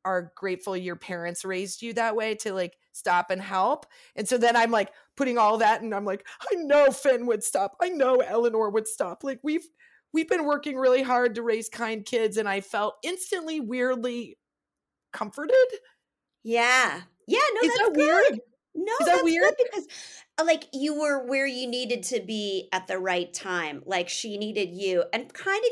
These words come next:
Speaker 2: you needed her in that
Speaker 1: Isn't it
Speaker 2: moment
Speaker 1: weird?
Speaker 2: too.
Speaker 1: I know,
Speaker 2: Yeah,
Speaker 1: and
Speaker 2: it
Speaker 1: she's
Speaker 2: was
Speaker 1: like,
Speaker 2: perfect.
Speaker 1: it was just this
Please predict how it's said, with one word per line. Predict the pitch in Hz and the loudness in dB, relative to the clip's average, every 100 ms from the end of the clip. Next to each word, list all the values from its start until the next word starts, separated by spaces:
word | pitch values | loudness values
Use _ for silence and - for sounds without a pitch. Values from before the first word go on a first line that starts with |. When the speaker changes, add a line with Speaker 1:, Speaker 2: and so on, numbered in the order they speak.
| 370 | 0
Speaker 2:
you | 302 330 | -2 2
needed | 359 370 330 | 2 2 -4
her | 311 320 392 427 | -4 -4 -2 -4
in | - 254 | -4 2
that | 392 466 | 4 6
Speaker 1:
Isn't | 587 | 6
it | 587 | 6
Speaker 2:
moment | 508 | 6
Speaker 1:
weird? | 330 339 | 4 4
Speaker 2:
too. | 508 466 587 539 - 175 185 - 320 | 4 4 2 2 0 -2 -4 -10 -4
Speaker 1:
I | 359 | 0
know, | 381 403 | 4 4
Speaker 2:
Yeah, | 370 | 4
Speaker 1:
and | 294 | 0
Speaker 2:
it | |
Speaker 1:
she's | 466 311 294 | -2 -2 0
Speaker 2:
was | |
Speaker 1:
like, | 302 269 480 508 - | 0 0 -4 -8 -12
Speaker 2:
perfect. | 226 - - | -12 -14 -6
Speaker 1:
it | 339 339 | -2 0
was | 320 - | 0 -2
just | 392 - | -2 0
this | 427 | -2